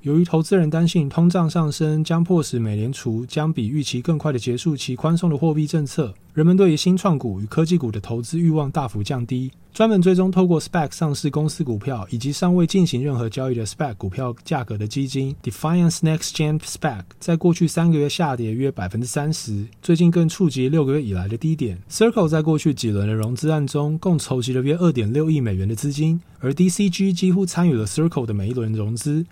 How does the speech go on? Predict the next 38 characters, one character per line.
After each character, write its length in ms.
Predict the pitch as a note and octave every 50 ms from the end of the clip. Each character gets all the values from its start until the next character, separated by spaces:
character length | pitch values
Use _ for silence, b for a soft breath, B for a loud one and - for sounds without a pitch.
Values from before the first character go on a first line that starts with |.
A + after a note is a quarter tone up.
| b b b
完 160 | - D3 F3
成 200 | F3 - F3 F#3
此 160 | F3 - -
轮 100 | B2 A#2
融 200 | A#2+ A#2+ A#2+ C3
资 180 | C3 - D#3 E3+
后， 300 | E3 - G3+ F3 A#2+ - -
Circle 380 | - - F3 F#3 - E3+ D3+
也 80 | B2+ A2+
成 200 | G#2+ - A#2 A2+
为 80 | A#2 A#2
了 60 | C#3 F3
二 120 | F3 E3
零 180 | D3 C3+ C3 C#3
二 80 | C#3+ C#3+
一 80 | C#3+
年 180 | C3+ A#2+ A2+ A#2
加 220 | - - D#3 E3+
密 120 | F#3 F3+ E3+
货 160 | E3 E3+ D3+
币 180 | D3 D3+ C3+
领 180 | A#2+ A#2 A2 A#2
域 100 | C3+ C3+
中 260 | - C3+ B2+ B2+ B2+
完 140 | B2+ B2+ C3+
成 180 | C#3 - C3 C3
大 220 | - F3+ E3 D3
额 60 | C#3 C3
融 200 | B2 A#2+ B2+ C3
资 160 | - - D3+
案 140 | D#3+ D#3 C3+
的 100 | A#2+ G#2+
其 200 | - - B2 A#2+
中 180 | - E3+ F3+
一 40 | E3+
家 140 | - B2+ A2+
公 180 | A2 A2 G#2+
司。 280 | G#2 - - A#2 G#2+ A#2